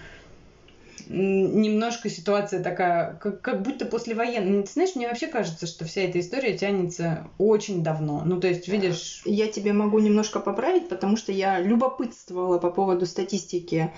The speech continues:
Speaker 1: А вот
Speaker 2: а,
Speaker 1: прям
Speaker 2: разницы,
Speaker 1: интересно.
Speaker 2: разница между количеством мужчин и женщин, и, э, там такая история, что очень давно,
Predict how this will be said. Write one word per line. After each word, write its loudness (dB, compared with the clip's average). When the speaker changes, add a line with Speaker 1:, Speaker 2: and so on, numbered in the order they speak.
Speaker 1:
А 0
вот 0
Speaker 2:
а, 0
Speaker 1:
прям 4
Speaker 2:
разницы, 0
Speaker 1:
интересно. 0
Speaker 2:
разница -4
между 2
количеством 0
мужчин -2
и 0
женщин, 0
и, 2
э, 2
там -2
такая 0
история, 0
что -6
очень 2
давно, 0